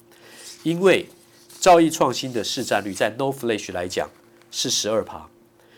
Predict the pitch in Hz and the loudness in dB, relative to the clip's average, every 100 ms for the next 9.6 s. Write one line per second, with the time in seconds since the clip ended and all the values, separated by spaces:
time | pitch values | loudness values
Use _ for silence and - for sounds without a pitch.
0 | _ - 196 143 123 147 135 117 131 127 | _ 4 6 6 2 -2 4 4 6 2
1 | 117 110 110 110 - 104 107 - 107 90 | 0 -2 -2 -4 -4 -2 -4 -4 -8 -10
2 | 90 _ _ - 131 - 104 120 120 120 | -14 _ _ 0 0 -2 -8 -4 0 2
3 | 131 113 98 110 113 - - 95 95 95 | 2 0 -2 0 -2 -8 -4 0 2 0
4 | 95 - 95 82 - 107 90 90 90 - | -4 -6 -12 -10 -8 -4 -4 -6 -14 -16
5 | _ - - - 214 160 214 165 - 160 | _ -20 -12 0 2 2 2 2 4 -2
6 | 104 - 110 139 143 143 110 110 101 107 | -2 0 4 4 6 6 4 0 4 4
7 | 113 123 92 87 107 85 - _ _ _ | 4 2 0 0 0 0 -4 _ _ _
8 | - - 151 180 156 160 127 95 143 110 | -8 -4 0 2 4 4 2 -2 -2 -2
9 | - 110 - 113 120 90 | -2 -8 -4 -2 0 0